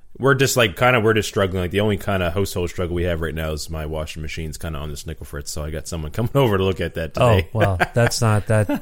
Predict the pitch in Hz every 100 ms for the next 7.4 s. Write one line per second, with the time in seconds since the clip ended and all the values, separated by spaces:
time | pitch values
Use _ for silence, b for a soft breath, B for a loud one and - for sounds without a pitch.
0 | 233 117 107 107 113 107 92 98 101 117
1 | 104 98 101 107 101 113 107 104 101 101
2 | 104 - - B B - 104 104 95 101
3 | 101 113 147 131 143 147 170 190 180 165
4 | 156 B B B B 120 113 110 107 123
5 | 180 160 123 117 - - 113 107 101 98
6 | 98 95 90 90 95 95 95 113 117 107
7 | 101 95 92 -